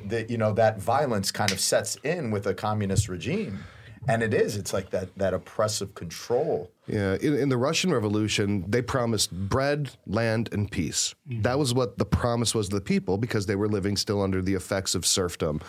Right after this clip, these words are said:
Speaker 2: you know, of medieval serfdom in Imperial Russia. And they were in the middle of the World War One. They said, "Okay, we're gonna give you bread,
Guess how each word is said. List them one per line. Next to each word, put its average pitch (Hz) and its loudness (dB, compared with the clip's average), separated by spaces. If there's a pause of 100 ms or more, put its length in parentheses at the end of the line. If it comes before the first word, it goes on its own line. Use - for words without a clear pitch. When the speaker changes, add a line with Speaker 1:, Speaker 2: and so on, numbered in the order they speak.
(400)
Speaker 2:
you 104 -2
know, 87 2
of 87 -2
medieval 110 0
serfdom 92 -2
in 90 0
Imperial 87 0
Russia. 71 -4 (320)
And 107 2
they 107 2
were 104 2
in 113 0
the 113 2
middle 113 2
of 110 0
the 101 0
World 104 2
War 95 2
One. 71 0
They 78 -2
said, 87 0
"Okay, 92 -2
we're 110 0
gonna 180 0
give 127 0
you 98 0
bread, 143 -2